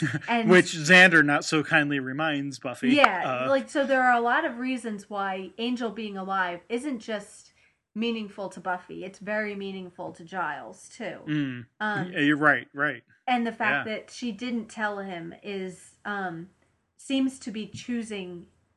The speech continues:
Speaker 2: you, you could read that as her choosing Angel over Giles. Um,
Speaker 1: Mm-hmm.
Speaker 2: when Giles has really shown himself to be very supportive and understanding and trustworthy.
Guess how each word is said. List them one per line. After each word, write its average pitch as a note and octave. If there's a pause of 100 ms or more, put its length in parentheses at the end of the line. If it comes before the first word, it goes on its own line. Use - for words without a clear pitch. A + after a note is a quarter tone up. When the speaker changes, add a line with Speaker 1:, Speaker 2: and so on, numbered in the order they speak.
(260)
Speaker 2:
you, A3+
you A3+
could A3+
read B3+
that G3+
as F3+
her G#3+
choosing A3
Angel G3
over E3
Giles. - (420)
Um, G#3+
Speaker 1:
Mm-hmm. B2 (300)
Speaker 2:
when G#3+ (180)
Giles A3+
has G3+
really G3+ (1160)
shown A3+
himself F#3+
to -
be F#3
very F3 (1040)
supportive A3+
and G#3
understanding G3
and E3
trustworthy. D#3+